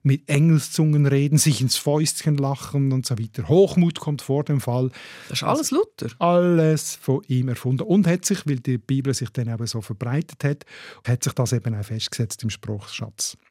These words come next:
Speaker 2: Oder muss ich fast mal sagen, merci?
Speaker 1: Oder dann natürlich auch Sagen und Märchen.
Speaker 2: Spieglein, Spieglein an der Wand.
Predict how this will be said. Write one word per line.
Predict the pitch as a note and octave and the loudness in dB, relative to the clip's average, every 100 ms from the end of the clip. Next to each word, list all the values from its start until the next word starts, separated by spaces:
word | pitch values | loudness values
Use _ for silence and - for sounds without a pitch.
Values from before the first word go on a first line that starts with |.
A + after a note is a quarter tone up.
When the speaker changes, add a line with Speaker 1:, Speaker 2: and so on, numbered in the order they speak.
| - | -4
Speaker 2:
Oder | C#3+ | -2
muss | C3+ | -2
ich | B2 | -2
fast | B2 B2+ | -4 -4
mal | |
sagen, | A2+ A#2 A#2+ | -4 -2 -2
merci? | A#2+ - - D3+ - | -2 -4 -6 -4 2
Speaker 1:
Oder | F#3 G#3+ | 4 4
dann | F#3 F3+ | 4 4
natürlich | D3 D3+ D3+ | 4 4 4
auch | B2 | 2
Sagen | A#2+ A2 B2+ C3 | 0 -2 -2 -2
und | E3 | -2
Märchen. | A#2+ A2 B2 G#2 - _ _ - - - | -4 -4 -6 -6 -10 _ _ -16 -10 -4
Speaker 2:
Spieglein, | C4 C4+ A3+ G#3 | 0 0 0 0
Spieglein | G#3 G3 F#3 | -2 -2 0
an | E3+ | -2
der | D#3+ | -4
Wand. | C#3+ B2 B2 | -6 -8 -10